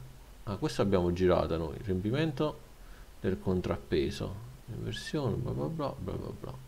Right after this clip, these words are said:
Ok. Verso le paludi.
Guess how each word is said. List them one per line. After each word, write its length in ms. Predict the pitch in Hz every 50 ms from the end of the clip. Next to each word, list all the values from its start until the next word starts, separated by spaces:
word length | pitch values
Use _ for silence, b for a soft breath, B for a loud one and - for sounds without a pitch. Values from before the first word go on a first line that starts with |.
| - -
Ok. 320 | 123 - - - - - - - B B B B B B - - - - - - - - - - - - - - - - - - - - -
Verso 340 | - 127 110 - - - -
le 100 | 98 92
paludi. 520 | 87 87 80 80 78 73 71 82 - -